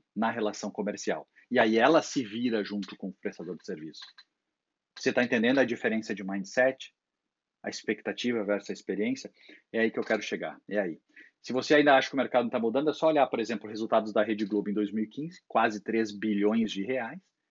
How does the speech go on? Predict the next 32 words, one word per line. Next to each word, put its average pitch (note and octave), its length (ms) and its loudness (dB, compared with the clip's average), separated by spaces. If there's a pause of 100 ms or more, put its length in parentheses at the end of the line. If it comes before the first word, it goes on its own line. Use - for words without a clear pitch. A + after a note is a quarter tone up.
(220)
e F3 160 4
ano B2+ 160 4
passado, A#2+ 420 0
dois G2 160 -2
mil G#2+ 120 -2
e G2+ 40 -2
vinte, G2 420 -8 (140)
na F2+ 100 -14
casa F#2+ 260 -12
de E2 100 -16
cem F2 160 -10
milhões D#2+ 260 -12
de E2 60 -16
reais. - 280 -16 (680)
Trinta D3+ 360 0
vezes G#2 400 -4
menos G#2 280 -4
lucrativa, F#2 720 -10 (580)
enxugando C3 640 2
a A2 60 2
máquina, F#2+ 640 -6 (380)
deixando D3+ 400 4
de C#3 120 -6
ter C3+ 140 4
relevância A#2+ 600 -2
que - 120 -12
tinha. F2+ 460 -8 (100)
Não C3 140 2
que F#3+ 160 -6
não D#3+ 180 -4
tenha G#2 400 -2
ainda, E2 340 -14